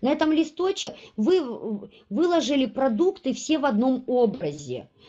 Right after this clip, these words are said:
Например, по линейкам, как Дарья вам рассказывала в пред-, э, в предыдущем видео, несколькими образами. Этот листочек распечатали на цвено-, на цветном принтере и показали клиенту. И говорите: «Вот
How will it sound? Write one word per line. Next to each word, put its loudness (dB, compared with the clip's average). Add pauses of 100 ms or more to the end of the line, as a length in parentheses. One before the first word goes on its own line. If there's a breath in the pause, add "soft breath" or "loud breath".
Например, 2
по -4
линейкам, 0
как -6
Дарья 0
вам -6
рассказывала -4
в -20
пред-, -6
э, -6
в -4
предыдущем -2
видео, -4 (600 loud breath)
несколькими 0
образами. -2
Этот -4
листочек -4
распечатали -4
на -2
цвено-, -4
на -2
цветном -2
принтере -2 (240 loud breath)
и 0
показали 4
клиенту. -6 (300 soft breath)
И -4
говорите: 2 (280 loud breath)
«Вот -2